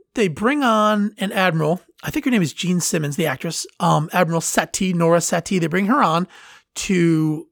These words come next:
help the Enterprise figure out what's going on. Anyway, she comes on the ship, and they start uncovering this and that, but it turns out Picard starts to believe that, okay, maybe it was just a coincidence.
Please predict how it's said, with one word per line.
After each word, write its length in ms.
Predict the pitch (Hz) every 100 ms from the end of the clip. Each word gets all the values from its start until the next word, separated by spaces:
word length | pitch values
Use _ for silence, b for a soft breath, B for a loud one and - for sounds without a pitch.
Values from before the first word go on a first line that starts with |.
| _
help 220 | - 208
the 100 | 202
Enterprise 480 | 190 170 165 151 143
figure 220 | - 165
out 80 | 156
what's 120 | -
going 220 | - 143
on. 160 | 135 117 - B B B B
Anyway, 340 | 226 285 220 175
she 140 | -
comes 180 | - 196
on 140 | 196
the 40 | 185
ship, 300 | - 165 - B B B B B
and 280 | 190 185 175
they 120 | 180
start 320 | - 208 196 196
uncovering 640 | 190 160 185 175 175 175
this 220 | 170 -
and 100 | 170
that, 300 | 262 294 311
but 100 | 185
it 60 | 170
turns 240 | 208 185
out 300 | 190 196 185 _ _
Picard 320 | - - 185 170
starts 200 | - -
to 80 |
believe 240 | 160 165 160
that, 100 | 175
okay, 300 | 196 170 156
maybe 200 | 160 160
it 60 |
was 140 | 160 151
just 200 | 160 -
a 60 |
coincidence. 680 | - 185 208 190 196 185 -